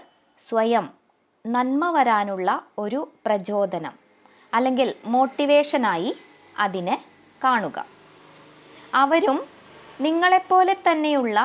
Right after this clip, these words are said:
മനുഷ്യനാണെന്നും നിങ്ങൾക്കുള്ള എല്ലാ കഴിവുകളും അവർ നല്ല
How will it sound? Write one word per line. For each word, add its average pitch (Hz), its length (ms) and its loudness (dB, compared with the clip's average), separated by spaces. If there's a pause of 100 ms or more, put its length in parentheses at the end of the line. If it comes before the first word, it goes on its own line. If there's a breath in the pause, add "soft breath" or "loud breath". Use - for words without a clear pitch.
(320)
മനുഷ്യനാണെന്നും 220 880 -2 (760 soft breath)
നിങ്ങൾക്കുള്ള 233 540 -2 (340)
എല്ലാ 196 280 -2 (240)
കഴിവുകളും 233 640 0 (480 soft breath)
അവർ 196 320 2 (540)
നല്ല 233 420 2